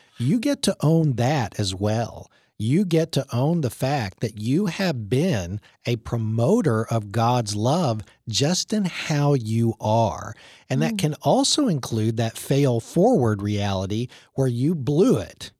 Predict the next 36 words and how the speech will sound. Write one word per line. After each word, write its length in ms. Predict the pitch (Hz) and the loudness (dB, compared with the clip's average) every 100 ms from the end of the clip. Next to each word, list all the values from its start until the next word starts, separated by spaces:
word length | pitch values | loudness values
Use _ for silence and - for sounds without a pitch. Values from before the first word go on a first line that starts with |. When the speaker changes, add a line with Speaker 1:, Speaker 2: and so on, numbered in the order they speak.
| _ - | _ 0
Speaker 1:
in 300 | 135 123 117 | 0 0 0
the 100 | 123 | 0
way 360 | 117 113 113 | 2 2 0
of 180 | 117 107 | -2 -2
being 300 | 120 113 113 | 0 0 -2
a 120 | 110 107 | -4 -2
good 280 | 117 113 | 0 0
Christian 540 | 107 - 117 - 110 101 | -2 -2 0 0 -2 -2
person 480 | - 101 - 127 117 | -2 -2 0 0 0
or 320 | 110 113 113 | 0 0 -2
having 440 | - - 123 120 | -6 -2 0 0
a 80 | 104 | -2
holy 380 | - 127 113 104 | 0 0 2 -2
thought, 440 | - 113 113 113 | 0 2 2 0
word, 320 | 107 110 110 101 | -2 0 0 -2
or 140 | 95 | -4
deed, 500 | 95 151 139 104 104 - - - | 0 2 2 0 -4 -12 -20 -8
and 140 | 135 127 | -2 -2
you 100 | 113 | -2
came 420 | - - 156 156 | -4 -4 -2 -2
back 640 | 107 117 117 92 - - - - _ | -2 0 0 -2 -10 -20 -20 -20 _
and 140 | 117 113 | -2 0
you 80 | 117 | -2
did 400 | 101 127 156 135 | -2 0 0 0
what 160 | 131 | -2
the 100 | 135 | 0
Savior 500 | - 123 117 113 120 | -2 0 -2 -2 -2
has 200 | 120 104 - | -2 -4 -6
asked 360 | 98 107 - 113 | -6 -4 -4 -4
us 160 | 101 | -6
to 120 | - 104 | -4 -4
do, 420 | 92 87 82 73 - _ _ | -4 -6 -8 -14 -20 _ _
to 100 | - | -12
cry 440 | - - 123 135 131 | -8 -4 0 0 0
out 340 | 113 117 143 | -2 -4 -6
for 280 | - 113 | -6 -6